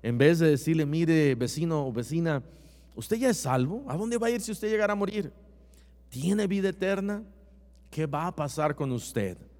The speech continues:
Y hablarles palabras de vida eterna. ¿Para qué? Para que también puedan ser salvos. Amén. Vamos a cerrar nuestros ojos y vamos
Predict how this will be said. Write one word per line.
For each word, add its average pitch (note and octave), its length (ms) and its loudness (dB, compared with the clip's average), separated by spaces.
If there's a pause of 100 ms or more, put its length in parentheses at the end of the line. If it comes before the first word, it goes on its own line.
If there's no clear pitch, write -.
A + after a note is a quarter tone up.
(1040)
Y A#2+ 140 2
hablarles D3 960 4 (1000)
palabras C#3 680 2
de B2+ 120 0
vida B2 260 0
eterna. G#2+ 460 -2
¿Para G#2 240 -6
qué? F3 160 -6
Para A2+ 280 -6
que G#2 100 -8
también A2+ 760 -2 (400)
puedan A2+ 580 0
ser G#2 580 -6 (240)
salvos. E2+ 580 -8
Amén. D#3 260 4
Vamos G3 200 4
a G#3 80 0
cerrar F3+ 200 0
nuestros D#3 280 -6
ojos G3+ 380 -2 (520)
y G#2 160 0
vamos A#2 640 2